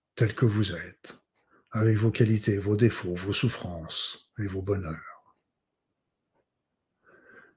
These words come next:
Et vous allez peu à peu rapprocher les deux mains et les superposer, n'importe laquelle au-dessus de l'autre. Et c'est ainsi que les deux êtres,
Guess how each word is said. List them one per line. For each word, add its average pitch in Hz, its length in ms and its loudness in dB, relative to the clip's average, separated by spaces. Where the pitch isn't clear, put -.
Et 113 60 2
vous 120 140 10
allez 139 200 12
peu 135 160 10
à 127 60 10
peu 160 200 12
rapprocher 127 560 10
les 123 140 10
deux 123 140 8
mains 117 400 8
et 110 40 2
les 117 140 6
superposer, 113 800 4
n'importe 107 360 2
laquelle 87 400 0
au-dessus 87 280 -6
de - 80 -14
l'autre. - 520 -12
Et 110 60 0
c'est 127 180 8
ainsi 131 320 12
que 151 120 10
les 131 180 12
deux 135 320 10
êtres, 135 580 6